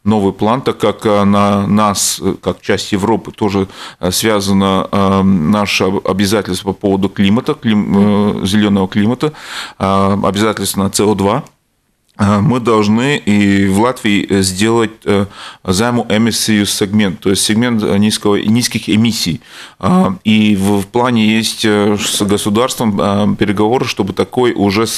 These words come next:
следующего года состоялось. Это машины,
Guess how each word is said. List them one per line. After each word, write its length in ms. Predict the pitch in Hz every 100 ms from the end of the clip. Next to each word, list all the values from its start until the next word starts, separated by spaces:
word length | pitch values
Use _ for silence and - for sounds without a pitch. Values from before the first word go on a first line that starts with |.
| -
следующего 360 | 104 104 110
года 360 | 95 101 107 98 - -
состоялось. 760 | - 107 - 113 101 101 69 -
Это 300 | 107 - 101 - - -
машины, 580 | 196 - 156 160 147